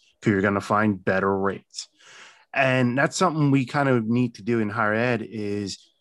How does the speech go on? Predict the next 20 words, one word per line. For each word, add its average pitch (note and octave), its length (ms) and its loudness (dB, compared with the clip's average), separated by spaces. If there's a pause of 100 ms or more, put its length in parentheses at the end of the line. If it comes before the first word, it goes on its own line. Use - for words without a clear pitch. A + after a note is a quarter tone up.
(300)
maybe D#3+ 300 6
evaluate A#2 600 2
our F#2+ 160 -8
equipment B2+ 540 -2
and G#2 140 -6
not A2+ 240 -2
get A#2+ 200 -4
into G#2 760 -2 (380)
that A2 320 0 (160)
notion A#2 540 0
of G2 300 -2 (400)
this A2 300 -6
is F#2+ 140 -4
working G#2+ 680 0 (600)
and A2 160 2
then G#2 300 2 (160)
stick - 640 -4
with A#2+ 220 -2
the G#2 300 2
rate G2+ 360 -2